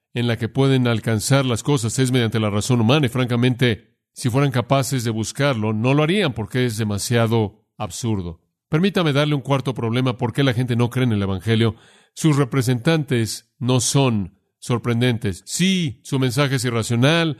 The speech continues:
su realidad es inalcanzable, su verdad es increíble, y su gente es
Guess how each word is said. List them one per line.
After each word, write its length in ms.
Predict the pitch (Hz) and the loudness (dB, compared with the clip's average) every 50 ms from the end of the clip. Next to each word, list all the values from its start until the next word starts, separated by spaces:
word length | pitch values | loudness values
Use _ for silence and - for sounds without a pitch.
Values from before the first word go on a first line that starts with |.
| _ _ | _ _
su 180 | _ - - 131 | _ -6 -4 -2
realidad 380 | 123 117 113 117 120 127 127 127 | -2 0 0 0 0 0 2 0
es 220 | 127 117 - - | 0 -2 -2 -2
inalcanzable, 800 | 123 113 107 98 - 113 107 95 - 147 156 165 160 160 156 151 | -2 -2 -2 -2 -2 -2 -2 0 2 0 2 2 0 0 -2 -2
su 160 | - - 127 | -2 -2 -4
verdad 320 | 113 110 104 120 127 123 127 | -4 -2 -2 -2 0 0 -2
es 140 | 117 - | -2 -2
increíble, 720 | 123 110 - - 104 104 110 127 139 135 139 135 131 123 131 - _ _ _ _ _ _ _ _ _ | -4 -4 -4 -4 -4 0 2 2 2 2 2 2 0 0 -4 -12 _ _ _ _ _ _ _ _ _
y 160 | - 143 135 | -2 -2 0
su 280 | 110 - - 135 127 113 | 0 -2 0 0 0 -2
gente 840 | - - 151 160 156 143 - - 143 135 127 - - 127 123 127 127 | 0 0 0 2 2 -2 -2 -2 -2 -2 -2 -4 -2 0 0 2 2
es 400 | 120 113 - - - - _ | 0 -2 -6 -8 -10 -14 _